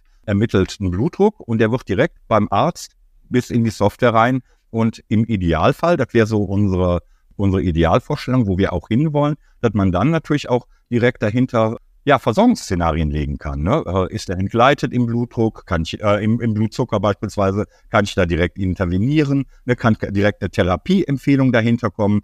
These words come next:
Also quasi, oder, ne, äh, wir kennen es alle, freitags, ne, ähm, Medikamentenänderung, ja? Und dann wäre es ja toll, wenn wir es direkt in unserem Mediplan bekämen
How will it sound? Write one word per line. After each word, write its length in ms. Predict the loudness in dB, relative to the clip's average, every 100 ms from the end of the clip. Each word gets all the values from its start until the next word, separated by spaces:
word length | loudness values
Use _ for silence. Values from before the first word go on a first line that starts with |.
| -4 -8
Also 200 | -6 -6
quasi, 480 | 0 0 2 0 -4 _
oder, 320 | -6 -2 0 2
ne, 260 | 0 -2 -4
äh, 120 | -4
wir 120 | -4
kennen 240 | -2 0 0
es 120 | -2
alle, 380 | -2 0 0 -4
freitags, 640 | -4 -2 -2 2 0 0 -4
ne, 240 | 0 0
ähm, 180 | 0 -2
Medikamentenänderung, 1300 | -2 -4 -2 0 0 -2 -4 -2 0 0 0 -2 -4 -2
ja? 180 | 2 2
Und 160 | 0 0
dann 260 | 0 -2 -6 _
wäre 140 | -2 0
es 80 |
ja 80 | -2
toll, 280 | 0 2 2
wenn 140 | 0
wir 80 | -2
es 100 | -2
direkt 320 | -2 -2 -2
in 140 | -4 -4
unserem 380 | -2 -2 0 2
Mediplan 600 | 2 0 -4 -2 -2 -2
bekämen 580 | -4 -2 0 2 0